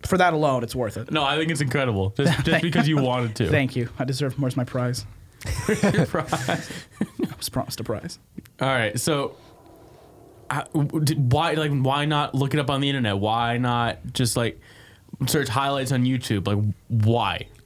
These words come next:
Speaker 1: I wanted to see if I could really try to remove myself from this cultural zeitgeist and completely alienate myself from the rest of society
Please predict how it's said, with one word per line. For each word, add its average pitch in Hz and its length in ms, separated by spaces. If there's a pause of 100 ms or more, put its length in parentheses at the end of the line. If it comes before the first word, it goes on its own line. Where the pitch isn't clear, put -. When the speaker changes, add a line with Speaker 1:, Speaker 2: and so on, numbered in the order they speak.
(140)
Speaker 1:
I 185 320
wanted 226 240
to 156 80
see 147 240
if 131 100 (120)
I 123 240
could 123 440 (280)
really 151 500
try 131 380
to 131 180
remove 127 320
myself 123 420
from 123 140
this 120 160
cultural 123 420
zeitgeist 113 640
and 113 100
completely 165 800
alienate 123 440
myself 113 480
from 123 240
the 117 80
rest 113 200
of 117 60
society 113 540